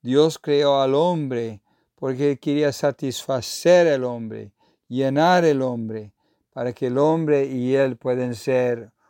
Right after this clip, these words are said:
compañeros en vida. ¡Qué maravilloso! La Biblia revela que Dios es vida y que esta vida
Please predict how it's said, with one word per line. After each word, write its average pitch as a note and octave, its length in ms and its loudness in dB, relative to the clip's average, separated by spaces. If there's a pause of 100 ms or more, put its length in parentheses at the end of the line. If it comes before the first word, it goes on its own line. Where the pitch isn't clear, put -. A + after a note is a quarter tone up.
(580)
compañeros C3 1300 0
en B2 280 -8
vida. A2 680 -4 (840)
¡Qué D3 180 0
maravilloso! A2+ 1080 -2 (400)
La B2+ 160 -2
Biblia C#3 420 2
revela C3 600 -2
que B2+ 200 -4
Dios C3 440 -2
es A2+ 440 -8
vida E3 560 -2 (520)
y A#2+ 120 -8
que C3 200 -2
esta C3 300 -2
vida D3 600 0